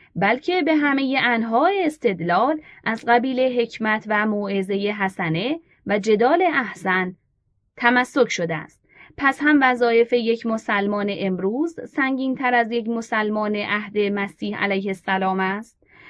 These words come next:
و هم معارف دینش بیشتر و وسیع‌تر است و در نتیجه در برابر هر یک از تکالیفش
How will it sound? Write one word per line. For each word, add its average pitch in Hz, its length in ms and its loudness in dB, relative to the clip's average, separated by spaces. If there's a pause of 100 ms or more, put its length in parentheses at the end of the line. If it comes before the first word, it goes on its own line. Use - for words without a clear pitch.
(120)
و 214 120 4
هم 277 260 2
معارف 294 460 2
دینش 277 600 2
بیشتر 196 560 -2
و 180 160 2
وسیع‌تر 170 640 -4
است - 300 -8 (400)
و 190 120 2
در 220 140 6
نتیجه 277 520 2
در 285 220 2
برابر 269 420 2
هر 240 260 0
یک 330 160 0
از 359 200 2
تکالیفش 214 840 0